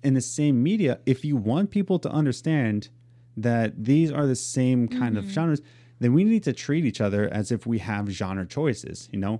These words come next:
Speaker 2: Exactly.
Speaker 1: You can't just say that to be a definitive gamer, you need to not only play these games, but absolutely love them.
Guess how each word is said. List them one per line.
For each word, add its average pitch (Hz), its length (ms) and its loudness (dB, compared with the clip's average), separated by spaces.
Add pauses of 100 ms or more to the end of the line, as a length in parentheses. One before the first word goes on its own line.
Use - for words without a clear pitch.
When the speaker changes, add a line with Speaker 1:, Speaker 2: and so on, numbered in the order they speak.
Speaker 2:
Exactly. 220 600 -10
Speaker 1:
You 131 100 2
can't 175 280 0
just 143 240 -2
say 156 180 0
that 107 360 -4 (560)
to 123 100 2
be 156 160 2
a 165 60 2
definitive 135 520 0
gamer, 120 380 0
you 101 180 2
need 139 280 0
to 113 420 0 (280)
not 127 200 2
only 147 240 2
play 113 420 0
these 175 220 -2
games, 185 340 0 (320)
but 117 100 -4
absolutely 123 460 2
love 101 360 0
them. - 220 -6